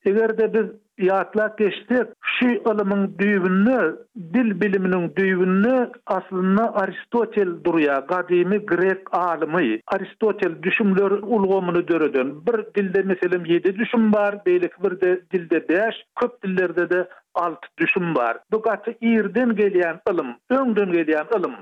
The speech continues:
Şol ilme laýyklykda türkmen dilini klassifikasiýa etmek, ýagny şol ilme türkmen dilini gabat getirmek meselesinde şol halklaryň alymlary türkmenlere ägirt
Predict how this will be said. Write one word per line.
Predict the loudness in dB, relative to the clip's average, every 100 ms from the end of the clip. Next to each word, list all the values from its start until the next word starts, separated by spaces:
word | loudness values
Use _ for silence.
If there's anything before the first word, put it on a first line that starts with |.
| -16
Şol | -6 -2 -2 -2 -2
ilme | 0 0 0
laýyklykda | 0 0 -2 -4 -6 _ 0 0 -2 -6
türkmen | -4 -4 0 0 2 0
dilini | 2 2 4 2 0 -2
klassifikasiýa | -2 -2 -8 -6 -4 -4 -4 -6
etmek, | -2 -4 0
ýagny | 0 2 0 -2 -2
şol | -4 -2 -2
ilme | 0 0 -2 -2
türkmen | -4 -4 -2 0 2
dilini | 2 2 0
gabat | 0 0 -2 -2
getirmek | -2 -2 0 0 -2
meselesinde | -2 -2 -2 -4 -2 0 0 -2 -6 -12 -2
şol | -2 -2
halklaryň | -4 -6 -4 -2 0 0 -4 -4
alymlary | -4 -2 -2 -4 -2 0 0 -4 -8
türkmenlere | -8 -4 -2 0 0 2 0 -4 _ -4
ägirt | -2 0 -2 -4